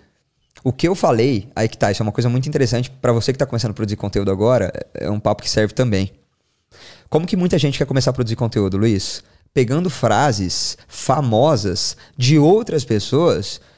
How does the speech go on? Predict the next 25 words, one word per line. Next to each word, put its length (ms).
e 60
falando 640
na 140
versão 240
dela. 420
Tipo, 320
a 80
pessoa 260
pega 220
e 20
fala 160
assim: 320
é, 280
O 120
sucesso 580
é 40
isso, 340
isso 320
e 20
aquilo. 600
Pra 120
você 180
ter 80
sucesso, 580
basta 720